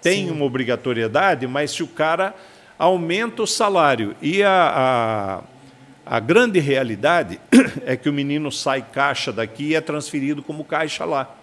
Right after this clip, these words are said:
Speaker 1: Ele não tem promoção.
Speaker 2: Não tem promoção,
Speaker 1: O
Speaker 2: entendi.
Speaker 1: salário continua do mesmo tamanho e ele vai ter mais despesa.
Speaker 2: E acho que isso daí encadeia tudo que a gente vem falando, né? Do, do problema de saúde,
Speaker 1: Isso,
Speaker 2: né? Da,
Speaker 1: isso.
Speaker 2: do, do problema que ele vai ter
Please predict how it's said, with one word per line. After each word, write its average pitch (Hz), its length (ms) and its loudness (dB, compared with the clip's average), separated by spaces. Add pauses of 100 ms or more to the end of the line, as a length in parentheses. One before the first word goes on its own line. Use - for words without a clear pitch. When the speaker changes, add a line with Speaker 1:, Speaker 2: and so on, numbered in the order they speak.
(380)
Speaker 1:
Ele 131 140 -6
não 151 200 -8
tem 190 180 -6
promoção. 131 380 -4
Speaker 2:
Não 127 60 -6
tem 131 200 -4
promoção, 131 520 -10
Speaker 1:
O 113 40 -10
Speaker 2:
entendi. 113 140 -10
Speaker 1:
salário 147 440 4
continua 151 460 -4
do 147 80 -6
mesmo 196 220 -4
tamanho 180 400 -4
e 185 40 -6
ele 185 120 -6
vai 175 140 -2
ter 175 140 -8
mais 170 220 -4
despesa. 123 600 -6 (540)
Speaker 2:
E 127 260 -4
acho 135 180 -2
que 139 180 -8
isso 139 160 -8
daí 139 200 0
encadeia 151 500 -2
tudo 170 180 -10
que - 80 -6
a 196 40 -2
gente 190 180 -6
vem 190 140 -4
falando, 175 420 -2
né? 139 160 0
Do, 127 300 -2
do 117 100 -12
problema 127 340 -4
de 120 60 -12
saúde, 175 840 -2
Speaker 1:
Isso, 123 100 -6
Speaker 2:
né? 131 260 -2
Da, 123 440 2
Speaker 1:
isso. - 280 -12 (180)
Speaker 2:
do, 120 240 -4
do 120 120 -12
problema 123 360 -6
que 120 120 -10
ele 127 100 -6
vai 123 180 -2
ter 123 280 -6